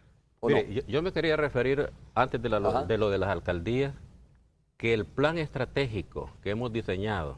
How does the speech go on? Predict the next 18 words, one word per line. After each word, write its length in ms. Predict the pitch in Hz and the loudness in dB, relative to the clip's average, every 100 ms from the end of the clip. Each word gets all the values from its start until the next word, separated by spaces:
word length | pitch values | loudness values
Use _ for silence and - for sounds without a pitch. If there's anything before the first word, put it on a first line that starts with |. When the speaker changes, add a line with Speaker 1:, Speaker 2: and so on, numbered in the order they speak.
| - - - | -14 -20 -4
Speaker 2:
para 200 | 92 87 | -2 0
actuar 400 | 78 - 110 104 | -2 0 0 2
sobre 240 | 90 85 | 0 0
el 100 | 80 | 0
dengue 240 | 92 113 95 | -2 0 -2
y 40 | |
el 100 | 82 | -4
chikungunya 680 | - 82 80 82 104 120 117 | -6 -8 -6 -6 -6 -6 -4
lleva 300 | 85 110 113 | 0 2 2
el 80 | |
acompañamiento 920 | 107 95 90 85 85 80 95 113 110 | 0 -4 -6 -4 -4 -4 -4 -4 -2
de 60 | 101 | -2
la 100 | 87 | 0
Organización 640 | 85 82 82 80 78 98 | -2 -2 -2 -4 -4 -6
Panamericana 760 | 110 104 87 85 80 - 98 101 | -2 -2 0 -2 -6 -4 -2 0
de 100 | 90 | -2
la 100 | 82 | -2
Salud 360 | 80 78 113 | -4 -4 -4